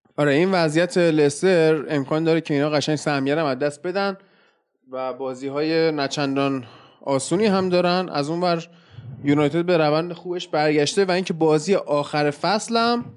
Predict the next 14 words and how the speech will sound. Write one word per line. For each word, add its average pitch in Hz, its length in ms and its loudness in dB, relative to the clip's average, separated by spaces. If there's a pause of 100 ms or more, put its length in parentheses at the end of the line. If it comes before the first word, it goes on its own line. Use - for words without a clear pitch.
(160)
بازی 151 360 2
مستقیم 151 720 -2
یونایتد 185 540 0
و 208 60 2
لستره 143 560 0
که 135 140 -10
می‌تونه 151 280 -8
خیلی 170 380 -4
توی 156 200 -8
این 143 260 -6 (480)
نبرد 127 420 -2
سهمیه 127 800 -2
تاثیرگذار 131 800 -2
باشه. 190 560 0